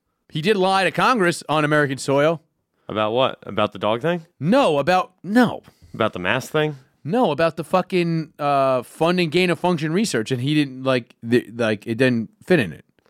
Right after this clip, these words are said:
Speaker 2: Man, I don't know. He should, uh, he should go to hell.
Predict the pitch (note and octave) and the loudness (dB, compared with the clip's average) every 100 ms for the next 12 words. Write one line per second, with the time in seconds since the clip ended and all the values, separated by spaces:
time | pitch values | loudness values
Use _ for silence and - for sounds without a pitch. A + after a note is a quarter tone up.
0 | _ _ _ _ _ _ _ _ _ _ | _ _ _ _ _ _ _ _ _ _
1 | _ _ _ - A#2+ A#2+ D3 C#3+ A#2 A#2 | _ _ _ -2 -2 -2 -2 -2 0 -2
2 | A2+ - - - B2 - D3 C3 B2+ B2+ | -4 -12 -20 -12 -8 -4 -2 -2 -2 0
3 | A#2+ A#2+ A#2+ A2+ C#3 F3 E3 D3 A2+ C3+ | 0 0 -4 -6 -4 0 0 0 -2 -4
4 | E3+ | -4